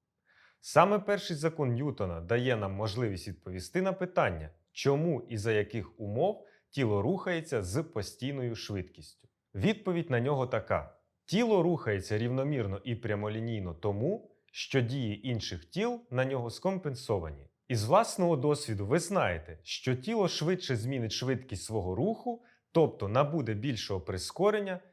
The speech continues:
якщо на нього подіяти з більшою силою. Експерименти свідчать,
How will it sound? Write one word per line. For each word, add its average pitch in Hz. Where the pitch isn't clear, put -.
якщо 131
на 110
нього 107
подіяти 156
з 95
більшою 147
силою. 78
Експерименти 147
свідчать, 110